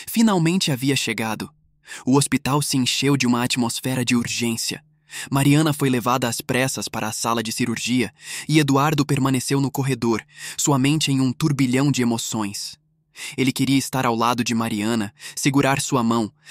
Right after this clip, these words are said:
mas sabia que naquele momento tudo dependia da equipe médica. O medo do desconhecido o consumia e tudo o que ele podia fazer era esperar, impotente, enquanto a mulher que amava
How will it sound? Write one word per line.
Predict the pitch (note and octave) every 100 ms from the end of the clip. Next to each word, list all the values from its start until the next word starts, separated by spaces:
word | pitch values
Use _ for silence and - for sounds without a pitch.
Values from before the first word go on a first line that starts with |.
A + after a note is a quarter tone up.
| - -
mas | B2+
sabia | - A#2+ C#3 C#3
que | -
naquele | A2+ G#2+ C#3+ C#3+
momento | B2 A#2 B2+ A#2+
tudo | A2+ - F3 E3+
dependia | C3+ C#3 A#2+ A2 A#2+ B2+
da | A2+
equipe | G#2+ A#2 A#2+
médica. | A2 A2 G#2+ - G2 - _ _ _ _ _ _ _ _ _
O | B2+
medo | B2 C#3+ C#3
do | B2
desconhecido | A#2+ A#2+ - B2+ A#2 - C#3 C3
o | B2
consumia | C3+ B2+ - A#2+ B2 B2 G#2 - - - C3+
e | C3+
tudo | - E3+ D3
o | C3+
que | - C3
ele | C3
podia | C3 A2+ B2+
fazer | - A#2 G#2+ B2 A#2+
era | A2+
esperar, | A2+ - B2+ A2+ A2+ G#2 - _
impotente, | C3 B2+ B2 - A#2+ A2+ - - - - B2
enquanto | B2 C3 B2+ B2
a |
mulher | A#2 A2+ A#2 A#2
que | A#2
amava | A2 A2+ A#2+ G#2+